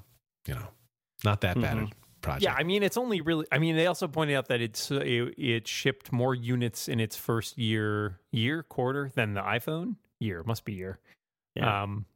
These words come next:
Speaker 3: which
Speaker 2: Yeah, thirteen,
Speaker 3: uh,
Speaker 2: isn't it, like, thirteen million, something like that?
Speaker 3: Yeah, it's, it's, I mean, then that's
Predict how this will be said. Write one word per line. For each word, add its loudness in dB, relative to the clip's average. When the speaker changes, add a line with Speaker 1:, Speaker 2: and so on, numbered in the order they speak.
Speaker 3:
which 2
Speaker 2:
Yeah, 0
thirteen, 0
Speaker 3:
uh, 0
Speaker 2:
isn't -2
it, -2
like, -2
thirteen -2
million, -2
something -4
like -4
that? -4
Speaker 3:
Yeah, 4
it's, -2
it's, -2
I 0
mean, 2
then 4
that's 2